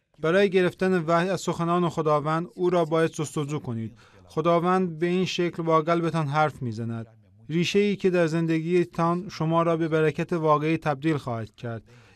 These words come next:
این است. خداوند عیسی مسیح این است. اگر شما همچنان به خوردن از دست افراد دیگر ادامه دهید، به اینجا و به کلیسا می‌آیید و به سخنرانی گوش می‌دهید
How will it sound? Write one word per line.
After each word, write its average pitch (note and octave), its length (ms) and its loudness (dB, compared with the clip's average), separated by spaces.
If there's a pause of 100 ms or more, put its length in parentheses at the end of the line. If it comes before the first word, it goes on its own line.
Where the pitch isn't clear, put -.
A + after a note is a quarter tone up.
(100)
این F3 200 -2
است. A#2+ 280 -4 (220)
خداوند F3 640 2
عیسی E3+ 280 -4
مسیح D#3 440 -2
این E3+ 300 -2
است. A2+ 360 -8 (360)
اگر F3+ 240 0
شما E3 360 0
همچنان D#3 460 -2
به E3 100 0
خوردن D3+ 440 -2
از D3 160 -4
دست F3 260 0
افراد D#3 420 0
دیگر D3 440 0
ادامه C3+ 340 -2
دهید، C3 440 -6 (420)
به D3+ 60 -2
اینجا D#3 420 2
و D#3+ 120 2
به C#3+ 140 -2
کلیسا C#3+ 520 -2
می‌آیید A2+ 500 -6 (800)
و D#3 60 -2
به D#3+ 100 0
سخنرانی E3 640 0
گوش E3+ 320 -2
می‌دهید A#2 420 -6